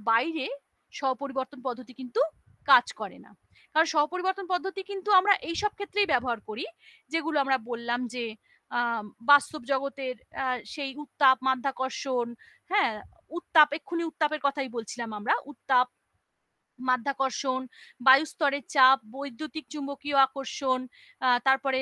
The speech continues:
জোয়ার ভাটা, এই সব ক্ষেত্রে আমরা সহপরিবর্তন পদ্ধতিকে ব্যবহার করে থাকি। কিন্তু সব ক্ষেত্রেই আমরা দেখব যে সহপরিবর্তন পদ্ধতি কিন্তু একটা সীমারেখার বাইরে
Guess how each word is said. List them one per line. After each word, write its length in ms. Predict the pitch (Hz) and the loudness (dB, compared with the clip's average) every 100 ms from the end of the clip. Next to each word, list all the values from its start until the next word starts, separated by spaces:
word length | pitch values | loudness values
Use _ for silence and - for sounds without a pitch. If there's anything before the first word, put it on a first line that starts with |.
| 254 | -4
জোয়ার 360 | 277 302 294 | 2 8 8
ভাটা, 380 | 240 277 269 254 247 254 _ _ - | 6 0 2 2 2 -2 _ _ -6
এই 120 | 320 | -4
সব 160 | 403 | -2
ক্ষেত্রে 320 | 392 381 - 427 | -2 -4 -4 0
আমরা 180 | 415 349 | 2 0
সহপরিবর্তন 640 | - 294 302 320 320 339 | -2 -2 -2 -4 -4 -2
পদ্ধতিকে 400 | 311 285 285 311 | -4 -4 -6 -8
ব্যবহার 340 | 269 233 269 262 | -4 -2 -2 -4
করে 240 | - 285 | -4 -6
থাকি। 320 | 254 220 269 453 - - - - | -4 -10 -8 -8 -10 -20 -20 -8
কিন্তু 280 | 330 330 427 | -6 -4 -4
সব 260 | - 269 - | -4 -6 -8
ক্ষেত্রেই 400 | - 359 415 466 | -10 -10 -4 -2
আমরা 200 | 415 294 | 0 -2
দেখব 240 | 240 233 226 | -4 -8 -6
যে 120 | 330 320 | -6 -6
সহপরিবর্তন 680 | 269 240 262 294 285 294 294 | -4 -6 -6 -6 -6 -6 -6
পদ্ধতি 320 | 254 240 269 | -8 -10 -14
কিন্তু 320 | 277 262 - 480 - - - | -12 -10 -2 -2 -2 -8 -10
একটা 240 | 240 - 320 | -8 -8 -10
সীমারেখার 680 | - 311 339 359 359 370 | -8 -2 2 2 2 2
বাইরে 380 | 233 233 220 254 | 2 0 0 -4